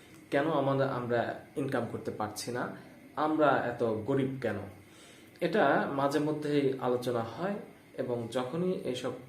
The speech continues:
কনটেন্ট ক্রিয়েটর বা কোনো সেলিব্রিটি যখন এ ধরনের দামি কোনো গাড়ি কেনেন বা তাদের বিলাসবহুল জীবনযাপন সামনে আসে, তখন এই ধরনের আলোচনাটা বেশ, আহ, হাওয়া পায়।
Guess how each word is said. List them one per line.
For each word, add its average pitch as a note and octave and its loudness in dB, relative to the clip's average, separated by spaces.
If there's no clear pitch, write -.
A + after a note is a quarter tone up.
কনটেন্ট A#2+ -2
ক্রিয়েটর A#2 -2
বা G#2+ -4
কোনো A2 -6
সেলিব্রিটি A2 -4
যখন A#2 -2
এ B2 0
ধরনের A#2+ -2
দামি A#2 -2
কোনো A#2 -2
গাড়ি A2 -2
কেনেন C3 -2
বা A#2 -2
তাদের A2+ 0
বিলাসবহুল B2 -2
জীবনযাপন A2 -4
সামনে A2 -6
আসে, A2+ -4
তখন G3+ 2
এই D#3 6
ধরনের D3 2
আলোচনাটা C3 0
বেশ, A#2+ 0
আহ, F#2 -6
হাওয়া B2+ 2
পায়। F#2+ -2